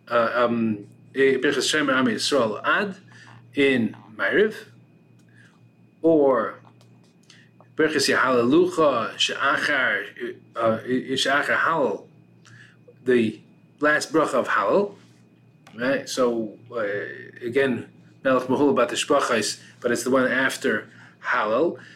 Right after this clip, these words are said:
that's if he says it, "B'shavei mashliach tzibur," these brachas he's saying together with shliach tzibur, then he says, "Amen gam ken amen." He says amen together with him, uh, even though he's answering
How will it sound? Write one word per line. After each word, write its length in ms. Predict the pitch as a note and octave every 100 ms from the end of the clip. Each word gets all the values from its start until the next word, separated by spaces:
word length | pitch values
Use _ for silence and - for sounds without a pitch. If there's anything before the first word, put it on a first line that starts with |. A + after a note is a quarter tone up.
| -
that's 640 | C3 A#2+ A2+ - - - - - - - _ _ _ - - - - - -
if 160 | C3
he 60 | A#2+
says 240 | - D#3+
it, 140 | C3+ A2+
"B'shavei 440 | B2+ E3+ E3 C#3+
mashliach 380 | B2 G#2+ C3 G#2+
tzibur," 320 | - B2 B2
these 220 | C3+ F3 B2
brachas 440 | D#3 D#3 C3+ -
he's 140 | A2
saying 200 | D#3 C#3+
together 240 | A#2 C#3+ C3+
with 180 | G#2+ -
shliach 180 | F#2+
tzibur, 420 | - B3 A#3+ A#3 - - -
then 260 | F#3 G#3 G3+
he 120 | F3
says, 580 | - G3 F3 D#3+ D#3 - F3
"Amen 200 | E3 D3+
gam 200 | D3+ D3
ken 180 | A#2 A2
amen." 460 | G#3 G3+ G3 F#3+ - - _
He 240 | C3+ C#3+
says 320 | C#3 F3+ D#3 -
amen 560 | D#3+ D3+ C#3 B2 -
together 420 | - - D3+ C3+
with 340 | A#2 C3 C#3+ -
him, 340 | D3 B2+ A#2 - _ _ _ _ C3
uh, 60 | B2
even 220 | D3+ C#3+
though 120 | C#3 A#2+
he's 140 | A2+
answering 540 | C#3 D3 - C#3+ A2+